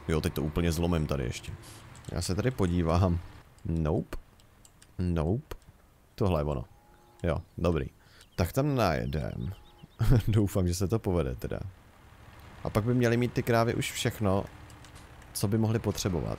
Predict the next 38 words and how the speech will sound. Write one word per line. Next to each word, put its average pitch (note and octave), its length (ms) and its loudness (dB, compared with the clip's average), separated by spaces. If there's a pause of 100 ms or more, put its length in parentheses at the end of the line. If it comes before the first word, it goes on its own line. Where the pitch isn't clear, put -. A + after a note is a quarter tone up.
(160)
A - 60 2
zároveň A2 260 4
tam A2+ 120 2
budeme G#2+ 200 2
mít A2 180 0
mlíko. G2 400 0 (480)
Konečně. D#2 460 -2 (640)
To G2+ 80 0
je F#2+ 60 2
taky F2 200 0
další E2 300 0
věc, D#2 400 -2
kterou F2+ 200 0
jsme F2 140 -2
tady E2 120 0
ještě F2 240 -4
teďko F#2 240 -2
neměli. D#2 340 -2 (140)
Teda A2 120 2
myslím, G2+ 300 0
že F2 60 0
nám E2+ 160 2
produkují E2+ 380 -2
tyhle F2 200 0
ty F2 160 0 (480)
v - 160 -8
uvozovkách G#2+ 680 2
umělý G2 380 2
krávy F2 560 2
taky F2+ 240 -2
mlíko. D#2 320 -2 (600)
Že F#2 140 -4
tam E2+ 140 0
jsou - 120 -2
jakože E2 400 -2 (840)
do F2+ 100 2
nekonečna. D#2+ 500 -2 (640)
Tak. - 360 0